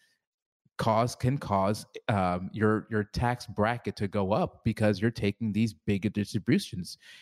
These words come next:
And then even at seventy-two, when you have your R M Ds, these forced distributions, all of a sudden you have income coming in that you haven't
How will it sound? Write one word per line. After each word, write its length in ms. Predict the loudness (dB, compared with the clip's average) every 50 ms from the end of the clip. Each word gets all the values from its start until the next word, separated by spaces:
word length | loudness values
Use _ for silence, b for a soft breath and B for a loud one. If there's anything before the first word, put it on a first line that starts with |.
| B B
And 100 | 0 2
then 80 | 2 2
even 160 | 2 2 2
at 160 | 2 0 2
seventy-two, 520 | 2 0 0 0 -2 -2 0 2 2 2
when 120 | 2 2 0
you 60 | 0
have 140 | -2 -2 -4
your 100 | -4 0
R 200 | 2 2 2 2
M 120 | 2 0 -2
Ds, 300 | -2 -2 -2 -2 -4 -6
these 160 | -8 -10 -8
forced 380 | -2 0 2 2 2 0 -2
distributions, 800 | -4 -4 -4 -4 -6 -4 -2 -2 -4 -2 -2 -2 -2 -2 -2 -6 B B B B B B B
all 100 | 2 2
of 80 | 4
a 60 | 2 2
sudden 240 | 4 4 4 4
you 100 | 4 4
have 160 | 2 2 0 -2 0
income 440 | 2 4 4 4 4 2 2 2 2
coming 340 | 2 2 2 2 2 2
in 200 | 2 2 2 2
that 160 | 2 2 2 2
you 80 | 2
haven't 380 | 2 2 0 0 0 -2 -2